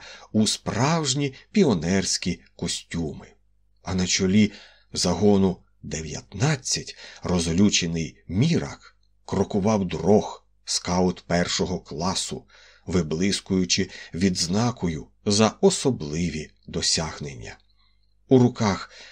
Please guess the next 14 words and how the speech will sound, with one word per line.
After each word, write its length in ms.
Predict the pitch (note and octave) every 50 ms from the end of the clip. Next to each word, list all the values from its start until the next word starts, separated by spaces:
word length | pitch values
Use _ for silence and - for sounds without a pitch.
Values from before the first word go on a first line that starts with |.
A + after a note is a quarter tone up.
| - - _ -
він 240 | F#2+ F#2 F#2+ G2+ G2+
тримав 540 | - - G2 F#2+ G2 G#2 G#2 G#2 G2+ - -
прапор 580 | F2 F2+ G2 A2 A#2 A#2 - - A2 G#2+ -
свого 540 | - - - F#2+ G#2 G2+ G#2 G#2 G#2+ G#2 - - - _ _ -
загону, 800 | E2 D#2+ F#2 F#2 F2 - - A2+ D3 D#3 C3 G2+ E2+ D2+ C2+ - _ _ _ _ _ _
висока 580 | - D2+ D#2 D2 - - - D#2+ E2 - G2 F#2
честь 540 | - - - E3 E3+ A#2 - - - - _ - _ _ _ -
для 360 | - D#2+ D#2 E2 D#2+ D#2+ -
скаута, 680 | - - - - A2 A2 G2+ F#2 E2+ - - D2+ - - _ _ _ _ _ _ _ _
і 140 | - A3 G#3
всі 240 | F#3 - - D#3+ C3+
голосно 720 | B2 - - A2+ A2 G2 F#2+ - - - - F2+ F2 - - - - _ -
вітали 520 | - E2 D#2+ - - E2 C#2+ C2 C2 B1+
його. 380 | B1 A#1 A1+ - D2+ C2 -